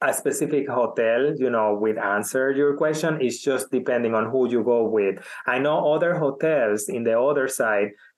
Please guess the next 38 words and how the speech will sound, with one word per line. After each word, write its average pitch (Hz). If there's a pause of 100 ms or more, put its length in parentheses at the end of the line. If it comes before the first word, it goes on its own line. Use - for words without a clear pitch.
(160)
has 117
also 107
pools 165
and 113
water 139
parks 131
and 120
things 127
like 104
that. 139
So 131
if 120
you 127
are 127
thinking 131
on 110
spending 117
some 113
days 110
at 107
the 110
hotel, 120 (280)
you 139
may 139
wanna 123
look 117
at 107
all 117
the 107
amenities 110
that 101
they 104
offer 104
too. 104
But, 131
but 135
again, 135
I, 120